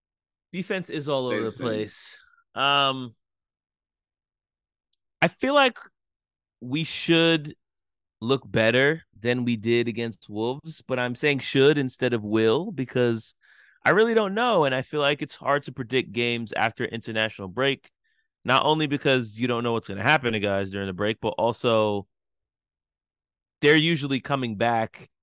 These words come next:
Speaker 1: maybe having one or two practices and then having a game straight away. So you imagine with the amount of international players we have on our team, um, in addition to the amount of guys that we have injured, there's probably not gonna be that many guys around to train.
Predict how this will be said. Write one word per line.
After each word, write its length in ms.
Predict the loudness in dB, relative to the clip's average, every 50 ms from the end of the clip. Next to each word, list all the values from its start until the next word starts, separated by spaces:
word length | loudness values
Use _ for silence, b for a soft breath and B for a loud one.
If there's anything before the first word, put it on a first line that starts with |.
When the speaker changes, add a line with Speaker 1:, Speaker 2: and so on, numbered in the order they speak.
| _ _ _ _
Speaker 1:
maybe 320 | -2 0 0 2 2 0
having 440 | 0 0 0 0 0 -2 -4 -4 -4
one 180 | -4 -2 -2 -2
or 60 | -2
two 160 | -4 -6 -8
practices 640 | -4 -2 -2 -2 -2 -4 -8 -10 -8 -6 -6 -6 -6
and 120 | -8 -8 -8
then 160 | -8 -10 -4
having 320 | -2 -2 0 0 -2 -4
a 60 | -6 -6
game 220 | -6 -6 -6 -8
straight 260 | -8 -6 -6 -4 -4
away. 300 | -4 -4 -4 -4 -4 -4
So 340 | -6 -8 -8 -6 -6 -8 -10 -14 _ _ _ _ _ _ _ _ _ _ _
you 120 | 0 0 2
imagine 580 | 4 4 4 2 2 0 -2 -2 -4 -6 -4 -2
with 180 | -2 -2 -2 -2
the 120 | -2 -2
amount 300 | 0 2 2 2 2 0
of 100 | -2 -4
international 560 | -8 -8 -8 -8 -8 -8 -8 -8 -10 -12 -14
players 360 | -10 _ -4 -4 -4 -4 -4
we 120 | -6 -6 -6
have 180 | -4 -4 -6
on 120 | -6 -6 -6
our 100 | -8 -8
team, 540 | -10 -10 -8 -8 -8 -8 -8 -10 -10 -14 -16 _ _ _ _ _ _ _ _ _ -8
um, 480 | -4 -4 -2 -2 -2 -4 -4 -8 -12 -16 _ _ -8
in 120 | -6 -6
addition 340 | -6 -4 -4 -4 -4 -4 -8
to 100 | -8 -8
the 120 | -4 -4 -4
amount 240 | -2 -2 -4 -4 -4
of 80 | -4
guys 180 | -4 -4 -4 -4
that 120 | -6 -8
we 100 | -6 -6
have 120 | -6 -8 -8 -8
injured, 500 | -6 -6 -6 -4 -2 -2 -2 -2 -4 -6 -8
there's 160 | -8 -8 -8
probably 360 | -6 -4 -2 0 0 0 0 0
not 240 | -2 -2 -4 -4 -6
gonna 200 | -6 -6 -6 -4
be 480 | -4 -2 -2 -2 -2 -4 -6 -8 -10 -14 _ _ -18 -8
that 280 | -4 -4 -4 -2 -4 -4
many 320 | -4 -4 -4 -4 -6 -6
guys 680 | -4 -4 -4 -4 -6 -6 -8 -8 -10 -10 -12 -16 -16 -10 -8
around 680 | -6 -4 -2 -2 -2 -2 -2 -4 -6 -8 -10 -14 -12
to 100 | -12 -14
train. 560 | -12 -10 -8 -6 -6 -6 -6 -8 -8 -10 -14